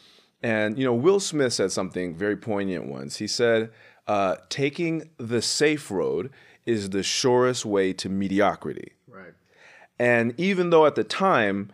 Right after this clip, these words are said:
Speaker 1: I didn't, I didn't realize that because I hadn't heard that quote or anything like it, I just felt in my heart that going for some regular job where I seen all these people having to go to work every day, get their paycheck,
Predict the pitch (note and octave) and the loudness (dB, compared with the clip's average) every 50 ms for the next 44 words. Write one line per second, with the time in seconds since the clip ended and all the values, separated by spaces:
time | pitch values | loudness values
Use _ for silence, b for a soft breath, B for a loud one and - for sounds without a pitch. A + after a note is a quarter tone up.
0 | B B B B B - C3 C#3+ D3 C3 A2+ A2 G#2+ - - _ A2 A#2 B2 B2+ | B B B B B 0 2 2 2 2 0 0 -2 -4 -4 _ 2 4 4 4
1 | A#2 G#2+ G2+ G#2+ B2 D3+ D#3 C#3 B2 G#2+ G#2 G2+ F#2 G2+ G2+ A2 C3+ A2 G#2+ G#2 | 2 2 2 2 4 4 6 6 6 4 2 2 2 2 2 0 0 -2 -4 -6
2 | - - G2+ G2 F#2+ G2+ G#2+ G2+ F2+ F#2 F#2+ G2+ A2+ A#2 A2+ A2 G2+ G2+ F#2+ F2 | -4 -2 0 2 2 2 2 0 -2 -2 -6 -4 -2 0 0 0 2 2 2 0
3 | - - A#2 G#2 G2+ G2 G2 G2 G#2 G2+ F#2 - F#2+ F#2 F2+ F#2 A2+ C3+ C#3+ C3+ | 0 0 0 0 0 2 0 0 -2 -4 -4 -6 -6 -4 -2 0 0 0 0 0
4 | C3 A2 F#2 E2+ - B B B B B B A2+ C#3 D3 D#3+ D#3+ C#3+ - - - | 0 -2 -2 -2 -2 B B B B B B -2 -2 0 0 -2 -4 -4 -8 -10
5 | - - D3 C#3+ C#3 - - A2+ G#2 G#2 G2+ F#2 F2+ E2+ - G2+ A2+ C3+ C#3 G#2+ | -2 2 2 4 4 2 0 -2 -2 -2 -2 -4 -4 -6 -8 -6 -2 0 0 0
6 | E2 - - B B B B B B - A2 G#2 G2 F#2 F2+ - - b b b | 0 -2 -6 B B B B B B -2 0 2 2 2 2 0 -4 b b b
7 | b b _ A2 G#2 A#2 B2 C3 D3 D3+ D3+ D3 C#3+ C#3 A#2+ - - C#3+ C3+ A#2 | b b _ -6 -2 0 0 2 2 0 -2 -2 -2 -2 -2 -2 0 0 0 0
8 | G#2+ G2 F2+ F2+ G2+ A#2 C3 C3 C#3+ C3+ C#3 C#3+ A#2 A#2+ G#2+ G2 F#2 F2+ F2+ F2+ | -2 -2 -2 0 2 2 2 2 2 2 2 2 2 2 2 4 4 2 2 2
9 | G2+ A2 A2 A2+ A2+ - - - D3 C#3 B2+ A#2+ B2 B2 B2 B2+ B2 - - C3+ | 2 2 2 2 2 0 -2 -2 -2 0 2 2 2 2 0 -2 -6 -6 -6 -6
10 | A#2+ A2+ - A2 A2 A2+ A2+ A2+ G#2+ G#2+ G#2+ G#2+ A2 A#2+ A2+ A2 A2 G#2+ G#2 - | -6 -2 -2 -2 -2 -2 -2 -2 -2 0 0 2 2 2 2 2 2 0 0 0
11 | - G#2+ A2 G#2+ A#2+ B2+ A#2+ A2 G#2 G2 F#2+ F#2+ F#2+ G2 G2 B B B B C3 | 0 2 2 2 0 -2 0 2 2 4 4 4 2 0 -2 B B B B -4
12 | C#3 - C#3+ C#3 B2+ C3 - A#2 G#2 G#2 G2 - A#2 G#2+ G2+ G2 - | -2 2 2 2 2 2 0 0 0 0 0 0 2 2 2 2 0